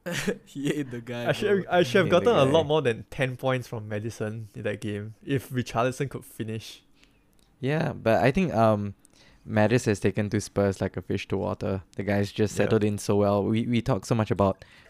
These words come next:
Speaker 3: players that need to acclimatize and need to, like, settle in, players like Havertz and stuff, but I think what you want from every player is to settle into their new club, is like what Havert-,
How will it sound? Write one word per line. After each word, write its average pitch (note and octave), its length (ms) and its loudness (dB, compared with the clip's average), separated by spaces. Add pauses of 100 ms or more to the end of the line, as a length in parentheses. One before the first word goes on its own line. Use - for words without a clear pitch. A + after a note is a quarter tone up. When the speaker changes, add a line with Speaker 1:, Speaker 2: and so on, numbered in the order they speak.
Speaker 3:
players G#2 320 2
that G2 140 -2
need G2+ 180 -4
to F#2+ 220 0
acclimatize F#2+ 720 -4
and F#2 120 -4
need F#2+ 180 -6
to, F#2 120 -2
like, - 160 -10
settle G2 340 -2
in, F#2 320 0
players F#2+ 280 0
like F#2 100 -8
Havertz F#2+ 420 -2
and F#2+ 100 -4
stuff, G2 220 -4 (100)
but F#2+ 200 -4 (520)
I A#2 60 2
think C#3 300 -2
what G2+ 260 4
you A#2 100 2
want A2+ 240 0
from G2 160 0
every G2+ 220 -2
player G2+ 580 0
is F#2+ 360 -2
to G2 180 -6
settle G2+ 460 -2
into G2 200 -6
their G2+ 160 -4
new G2 160 -6
club, A2 300 -2 (260)
is G2 200 -6
like G2 220 -4
what G2+ 200 -2
Havert-, G2 280 -2